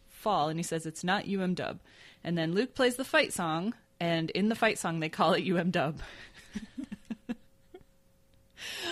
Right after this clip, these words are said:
UM, Steve also wants Andrew to read a Snopes article about New Coke, and Andrew doesn't know why, and I don't know why either.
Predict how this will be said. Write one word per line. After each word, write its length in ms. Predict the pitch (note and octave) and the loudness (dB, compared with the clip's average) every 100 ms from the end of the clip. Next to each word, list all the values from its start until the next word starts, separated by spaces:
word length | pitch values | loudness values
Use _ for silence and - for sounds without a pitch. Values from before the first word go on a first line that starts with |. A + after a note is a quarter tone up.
| D4+ | -2
UM, 320 | - G#3+ G#3 - | 4 4 4 -2
Steve 240 | - B3 | -4 0
also 320 | - D#4+ - G4 | 4 4 6 4
wants 200 | C4 - | 4 6
Andrew 320 | A#3 A3+ A3+ | 4 4 0
to 120 | A3 | 0
read 480 | E3+ G3 G#3+ G#3+ G#3+ - | -2 0 2 2 2 0
a 80 | |
Snopes 440 | F#3 - G#3+ G#3 - | 0 0 0 0 2
article 320 | F#3 F3+ F#3 | 2 2 0
about 220 | E3+ E3 E3+ | 2 4 4
New 160 | F3+ E3+ | 0 0
Coke, 400 | F3 B2+ - - F3 | 0 0 -2 -6 0
and 300 | F3 E3 - | 0 2 2
Andrew 240 | G3+ G#3 | 4 4
doesn't 240 | F#3 F3+ - | 2 0 0
know 140 | F3 | 2
why, 220 | E3+ E3 | 6 6
and 140 | D#3+ - | 6 2
I 120 | D3 | -2
don't 120 | C#3+ | -2
know 100 | D3 | -6
why 180 | C#3+ C#3 | -6 -6
either. 440 | - - F2 G3+ | -6 -8 -6 -6